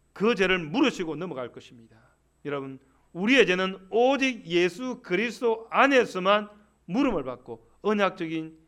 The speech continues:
저주의 해결을 받고 우리는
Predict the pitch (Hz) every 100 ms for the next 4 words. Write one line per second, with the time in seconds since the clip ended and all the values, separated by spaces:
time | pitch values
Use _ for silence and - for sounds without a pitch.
0 | _ - 135 139 156 165 147 156 - _
1 | _ _ _ _ _ _ _ _ 156 165
2 | 240 190 120 107 - 104 _ _ 131 131
3 | 135 127